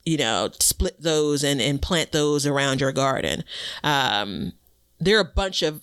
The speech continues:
flowers that are that way. Um,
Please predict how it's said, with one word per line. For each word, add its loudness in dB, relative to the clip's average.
flowers 2
that 2
are 2
that 0
way. -2
Um, -4